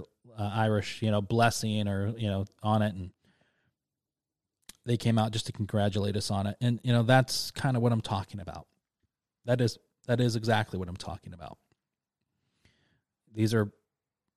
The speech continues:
very important parts of our community,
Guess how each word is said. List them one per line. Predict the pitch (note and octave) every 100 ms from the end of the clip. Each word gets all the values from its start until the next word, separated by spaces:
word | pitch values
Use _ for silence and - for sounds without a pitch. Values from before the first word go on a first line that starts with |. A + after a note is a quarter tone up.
| _ _ _ _ _
very | G#2+ A2 D3+ D#3
important | C3+ A#2+ C3 B2+ A2 G2+
parts | - G2 F#2+ -
of | F#2+
our | G#2 G2
community, | - F2+ F2 D2+ D#2+